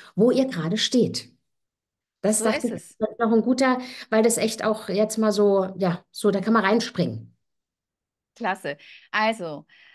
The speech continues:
Speaker 2: um in Zukunft weniger der Kasper zu sein, sondern euren ganz persönlichen Oscar zu gewinnen <laughs> online,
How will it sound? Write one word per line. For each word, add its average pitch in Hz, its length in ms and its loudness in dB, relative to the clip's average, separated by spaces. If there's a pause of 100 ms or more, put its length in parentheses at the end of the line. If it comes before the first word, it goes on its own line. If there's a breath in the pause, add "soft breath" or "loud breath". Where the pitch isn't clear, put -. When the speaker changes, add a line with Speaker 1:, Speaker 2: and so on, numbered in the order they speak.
(360 soft breath)
Speaker 2:
um 254 280 -6
in 254 180 -2
Zukunft 254 680 -6
weniger 277 400 -4
der 226 100 -4
Kasper 254 520 -6
zu 196 160 -10
sein, 190 380 -4
sondern 240 340 -4
euren 220 320 -2
ganz 240 320 -4
persönlichen 247 760 -4 (120)
Oscar 214 640 -2
zu 247 200 -8
gewinnen 247 520 -2 (200)
<laughs> - 300 -14
online, 220 680 -2